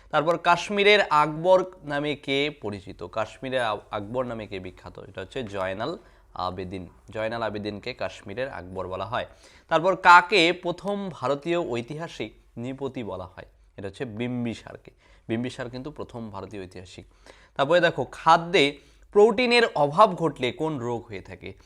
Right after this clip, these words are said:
খাদ্যে প্রোটিনের অভাব ঘটলে কোয়াশিয়রকর রোগ কিন্তু হয়ে থাকে। তারপর আকবর কত সালে বাংলা জয় করেছিলেন? আকবর বাংলা জয় করেছিলেন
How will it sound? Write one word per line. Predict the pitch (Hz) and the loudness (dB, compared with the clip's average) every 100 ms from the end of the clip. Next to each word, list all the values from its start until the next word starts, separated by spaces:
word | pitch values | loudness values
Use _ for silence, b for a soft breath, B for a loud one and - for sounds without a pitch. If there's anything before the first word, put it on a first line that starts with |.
| b - | b -6
খাদ্যে | 135 135 160 | -4 -2 -4
প্রোটিনের | 151 139 139 151 143 | -2 -4 -4 -2 0
অভাব | 110 127 127 | 2 0 -2
ঘটলে | 123 147 | -6 -8
কোয়াশিয়রকর | 175 - 123 123 - 127 110 110 | -12 -4 -2 -4 -4 -8 -6 -8
রোগ | 101 95 | -8 -12
কিন্তু | - 110 147 | -14 -14 -14
হয়ে | 107 95 | -12 -12
থাকে। | 90 90 92 - _ _ _ _ _ _ _ _ _ _ b b b | -12 -14 -14 -16 _ _ _ _ _ _ _ _ _ _ b b b
তারপর | 151 160 170 | 4 6 6
আকবর | 160 165 175 190 214 | 10 10 10 2 2
কত | - 165 202 | 4 0 0
সালে | - 190 190 | -2 0 2
বাংলা | 135 143 160 165 | 2 2 4 4
জয় | 147 143 | 4 2
করেছিলেন? | 135 113 - 104 92 - | 0 -2 -4 -6 -8 -4
আকবর | 127 139 147 151 | -2 -2 0 0
বাংলা | 147 127 127 135 | 2 2 2 0
জয় | 131 127 | 0 0
করেছিলেন | 127 120 - 147 | -2 -6 -6 -8